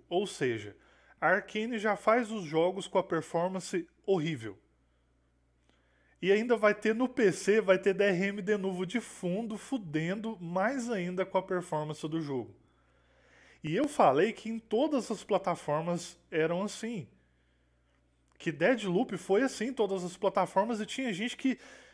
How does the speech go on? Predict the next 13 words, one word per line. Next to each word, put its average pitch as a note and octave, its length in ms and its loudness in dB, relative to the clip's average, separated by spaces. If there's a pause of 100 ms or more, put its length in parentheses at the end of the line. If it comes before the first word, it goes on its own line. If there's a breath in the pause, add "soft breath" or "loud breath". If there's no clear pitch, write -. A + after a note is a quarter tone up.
cara, A3+ 220 4
teve G#3 280 0
gente G#3+ 220 -6
que - 60 -20
teve A3+ 180 0
ataque G#3+ 320 0
de F#3+ 80 -8
pelanca, F#3 560 0
velho. G2+ 220 -8
Teve D3+ 260 -2
gente F3 240 -8
me E3 80 -6
xingando, F3+ 840 -4